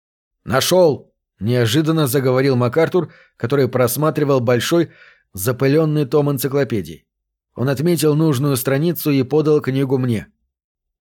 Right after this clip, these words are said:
«Шаманы», прочитал я вслух, часто были могучими магами, якобы способными на необычные, неестественные поступки.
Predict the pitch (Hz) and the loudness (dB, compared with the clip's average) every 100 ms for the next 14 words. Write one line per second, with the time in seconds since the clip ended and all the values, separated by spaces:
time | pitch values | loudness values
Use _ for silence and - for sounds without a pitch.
0 | _ - 131 120 113 117 127 151 - _ | _ -4 -2 0 2 0 0 -4 -8 _
1 | _ _ 120 117 120 135 127 127 120 135 | _ _ -4 -2 0 2 2 0 0 -2
2 | 131 - _ _ _ _ - 151 151 - | -4 -6 _ _ _ _ -2 2 0 0
3 | 147 131 151 151 147 143 135 156 151 151 | 0 2 2 2 2 0 0 0 0 0
4 | 151 165 135 123 123 117 - _ _ 110 | 2 2 2 2 0 0 -6 _ _ -2
5 | 127 135 135 131 127 123 160 151 143 143 | 0 0 0 0 0 0 0 0 0 0
6 | 135 139 131 135 131 120 147 160 147 147 | 0 0 0 0 0 0 0 0 -2 0
7 | 147 139 139 131 - 151 - 147 147 156 | 0 0 0 -2 -2 -2 -2 -2 0 0
8 | 151 151 - 113 - 107 104 | 0 -2 -2 -6 -4 -6 -6